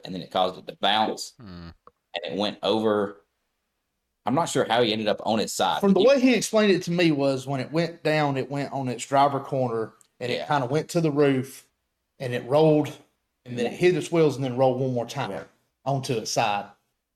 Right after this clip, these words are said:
Speaker 1: So
Speaker 3: And
Speaker 1: it was, like, the easiest recovery ever. We drove up the
Speaker 3: Yeah,
Speaker 1: trail and
Speaker 3: stupid.
Speaker 1: saw the bottom of his rig facing us and just,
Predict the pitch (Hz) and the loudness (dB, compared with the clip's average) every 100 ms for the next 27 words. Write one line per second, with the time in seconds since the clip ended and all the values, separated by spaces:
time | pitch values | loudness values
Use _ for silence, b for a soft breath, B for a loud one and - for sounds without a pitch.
0 | _ _ _ _ _ _ _ _ _ 95 | _ _ _ _ _ _ _ _ _ -2
1 | 87 120 190 101 - _ _ _ 95 90 | 0 0 -2 -6 -14 _ _ _ -4 -4
2 | - 95 107 98 85 87 101 90 82 80 | -4 -4 -4 -4 -6 -4 -2 -2 -4 -4
3 | 87 80 78 92 101 92 82 110 127 120 | -2 -2 -4 -2 0 0 0 -4 -2 0
4 | 104 92 98 - - - 131 127 98 95 | 0 0 -2 -4 -10 -6 -2 0 2 0
5 | 82 92 104 101 92 110 95 82 - _ | -2 0 2 0 -2 -2 -4 -8 -18 _
6 | _ - 90 101 87 82 - _ - 101 | _ -8 -2 0 -2 -6 -16 _ -4 -4
7 | 98 90 92 95 87 - - _ _ _ | -4 -6 -2 -2 -2 -6 -20 _ _ _
8 | _ _ 80 80 82 | _ _ -12 -10 -12